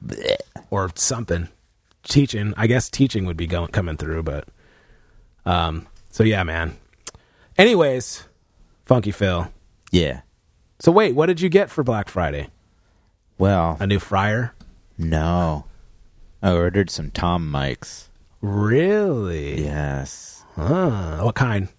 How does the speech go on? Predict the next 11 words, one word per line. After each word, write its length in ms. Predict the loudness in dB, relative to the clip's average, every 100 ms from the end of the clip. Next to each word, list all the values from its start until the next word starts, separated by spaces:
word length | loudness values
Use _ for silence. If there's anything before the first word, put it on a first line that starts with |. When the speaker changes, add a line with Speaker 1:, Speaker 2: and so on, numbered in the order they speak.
| -6
Speaker 2:
Audix? 540 | 0 0 0 -4 -12 -14 _ -6
Speaker 1:
No. 640 | 0 4 4 4 0 -6 _ _ -8
So 300 | 0 2 2
it's 260 | 0 -8 -8 2
a, 460 | 2 4 2 0 -4 _ 0
a 80 | 2
brand 460 | 4 4 2 2
that 140 | 2 2
isn't 260 | 0 0
really 300 | 2 4 2
known 400 | 0 0 0 -2